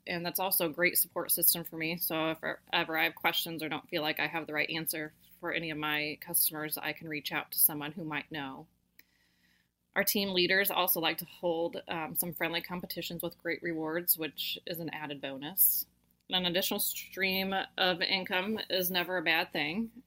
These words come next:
Um, I think for a lot of pharmacists, working for Rodan and Fields is a natural fit because we like helping people and we're comfortable talking to people about these products, 'cause a lot of them are, um, ingredients that we're familiar with and we have the background to know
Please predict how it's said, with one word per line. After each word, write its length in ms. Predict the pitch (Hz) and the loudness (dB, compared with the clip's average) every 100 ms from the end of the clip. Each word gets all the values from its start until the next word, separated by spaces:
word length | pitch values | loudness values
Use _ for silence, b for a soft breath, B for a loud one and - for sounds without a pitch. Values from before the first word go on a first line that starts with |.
| _ 190 | _ -6
Um, 420 | 180 165 160 175 | -2 -2 -4 -2
I 100 | 190 | -2
think 220 | 196 190 - - | -2 -4 -4 -4
for 360 | 196 175 175 - | 0 2 0 0
a 60 | 180 | 2
lot 180 | 185 | 4
of 100 | 208 | 2
pharmacists, 640 | 202 175 180 - 185 - - - _ _ _ _ _ _ _ | 0 -2 0 -2 0 0 -2 -8 _ _ _ _ _ _ _
working 280 | 233 240 240 | 2 8 8
for 200 | 233 208 | 10 8
Rodan 220 | 202 208 | 10 10
and 120 | 196 196 | 8 6
Fields 260 | 220 220 | 4 6
is 80 | 196 | 6
a 40 | |
natural 340 | 185 185 190 170 | 8 8 6 0
fit 280 | - 240 - | 4 4 2
because 260 | 196 185 | 0 2
we 100 | 190 | 2
like 220 | 180 175 | 6 6
helping 460 | - 220 214 165 151 | 4 2 2 0 -2
people 500 | - 165 175 165 175 185 | -2 -2 0 0 2 0
and 100 | 180 | 0
we're 120 | 170 | -2
comfortable 560 | - 196 185 160 165 | -2 -4 -4 -2 -2
talking 380 | 160 185 185 180 | -2 0 0 -2
to 60 | 151 | -6
people 220 | 165 160 | -4 -4
about 400 | 151 165 175 - | 0 2 2 -2
these 280 | 170 156 156 | -4 0 0
products, 580 | - 190 175 - - - | 0 0 0 0 0 0
'cause 140 | - | 0
a 40 | 151 | -2
lot 160 | 160 165 | 0 0
of 80 | |
them 200 | 165 165 | -2 -4
are, 380 | 160 156 151 160 156 - _ 175 | -2 -2 -2 -6 -10 -18 _ -18
um, 440 | 165 139 135 - _ _ _ _ _ _ _ _ _ - | -12 -10 -10 -10 _ _ _ _ _ _ _ _ _ -4
ingredients 600 | 202 185 185 180 180 160 | -2 0 2 4 2 2
that 180 | - 165 | 2 2
we're 140 | 170 170 | 0 0
familiar 580 | - 151 156 175 151 | -2 -2 2 2 2
with 200 | 139 151 - | 0 -2 -2
and 80 | 165 | -6
we 60 | |
have 80 | 143 | -4
the 80 | 143 | 0
background 580 | 156 160 - 147 151 151 | 2 2 0 -4 -4 -4
to 160 | - | -4
know 480 | 151 151 151 147 151 | -2 -2 0 -2 -4